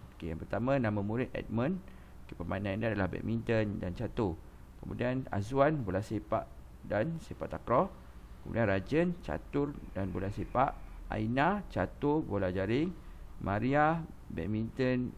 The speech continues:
bola jaring. Dan kemudian Jenny, bola jaring dan bola tampar. So, jadi kita buat macam ni lah. Ah. So, jadi kita buat, okey, katakan bucu ialah permainan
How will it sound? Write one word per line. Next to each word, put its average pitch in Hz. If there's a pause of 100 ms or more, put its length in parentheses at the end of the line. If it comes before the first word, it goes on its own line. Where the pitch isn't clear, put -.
(240)
bola 98
jaring. 101 (320)
Dan 92
kemudian 110
Jenny, 113
bola 107
jaring 110
dan 113
bola 120
tampar. 85 (1300)
So, 104
jadi 135 (480)
kita 110
buat 104
macam 101
ni 131
lah. 165 (320)
Ah. 95 (1120)
So, -
jadi 98
kita 113
buat, 117 (720)
okey, 98
katakan 127 (480)
bucu 185
ialah 156
permainan 123